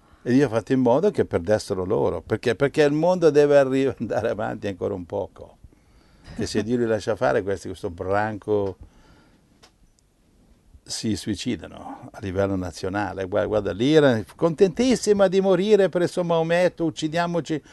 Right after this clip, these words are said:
moriamo tutti", ma muore anche Israele. E questo non è il piano di Dio e l'Iran non ci riuscirà mai. Vediamo nel quindicesimo secolo cosa c'è, cosa avviene.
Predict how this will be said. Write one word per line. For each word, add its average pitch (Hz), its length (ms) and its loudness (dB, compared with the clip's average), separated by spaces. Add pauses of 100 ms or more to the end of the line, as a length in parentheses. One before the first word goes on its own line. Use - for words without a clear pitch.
(180)
moriamo 185 580 6
tutti", 202 420 4
ma 127 160 4
muore 120 400 6
anche 107 240 0
Israele. 90 580 -6 (640)
E 98 120 -10
questo 113 280 -6
non 98 200 -4
è 101 40 -6
il 101 60 -10
piano - 280 6
di 98 200 -10
Dio 127 300 2
e 95 120 -2
l'Iran 143 440 0
non 117 120 -6
ci 107 140 -6
riuscirà 104 400 -4
mai. 85 440 -10 (200)
Vediamo 131 420 4
nel 123 140 2
quindicesimo 123 680 0
secolo - 500 -2 (420)
cosa 107 240 -4
c'è, 95 240 -6
cosa 101 220 -6
avviene. 90 420 -6